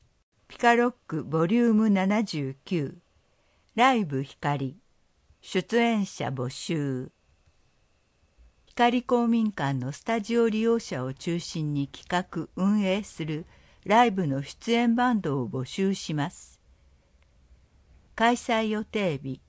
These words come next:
八月八日土曜、九日日曜。ライブ会議、六月九日火曜、午後七時から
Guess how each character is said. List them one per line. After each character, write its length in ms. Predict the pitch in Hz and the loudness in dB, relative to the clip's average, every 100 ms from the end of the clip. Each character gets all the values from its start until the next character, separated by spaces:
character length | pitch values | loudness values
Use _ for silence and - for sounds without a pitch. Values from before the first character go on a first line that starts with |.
| _ _ _ _ _ _ - | _ _ _ _ _ _ -10
八 260 | 190 - | -6 0
月 320 | 226 233 - 202 | 2 0 -2 0
八 180 | 202 202 - | 0 0 -2
日 220 | 180 180 139 | -4 -2 -2
土 200 | 151 170 | 0 2
曜、 380 | 214 214 131 - _ _ _ _ - | 0 -2 -6 -12 _ _ _ _ -4
九 260 | 190 254 | 0 4
日 480 | 226 233 - 214 - - | 4 2 0 -2 -2 -4
日 360 | 156 147 - 214 | -6 -6 -4 -2
曜。 300 | 208 151 135 - - - - - _ _ _ _ _ _ _ _ _ - | 0 -2 -6 -16 -20 -20 -20 -20 _ _ _ _ _ _ _ _ _ 0
ラ 220 | 214 254 | 4 4
イ 80 | 233 | 4
ブ 120 | 247 | -2
会 300 | - 240 160 | -2 -4 -4
議、 240 | 127 135 - _ _ _ _ _ _ _ _ - | -6 -10 -12 _ _ _ _ _ _ _ _ -4
六 260 | 196 - 214 | -2 0 0
月 280 | 220 - | 0 -4
九 140 | - 190 | -6 -4
日 580 | 202 185 190 180 170 - - | 0 -2 -2 -4 -4 -6 -6
火 140 | 160 | -2
曜、 360 | 165 202 156 156 _ _ _ _ _ _ | 0 0 0 -4 _ _ _ _ _ _
午 160 | 226 254 | 2 2
後 160 | 214 214 | 2 -2
七 320 | - - 226 | -4 -6 -4
時 140 | 196 | -4
か 180 | - 143 | -4 -4
ら 160 | 139 | -6